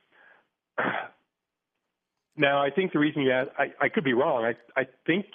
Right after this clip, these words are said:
your question, the, the, the, the foundation of your question i-, is based on the idea, which I tend to agree with, that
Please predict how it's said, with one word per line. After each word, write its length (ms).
your 300
question, 800
the, 100
the, 360
the, 140
the 40
foundation 640
of 80
your 100
question 600
i-, 80
is 380
based 360
on 200
the 180
idea, 580
which 200
I 140
tend 140
to 100
agree 320
with, 280
that 380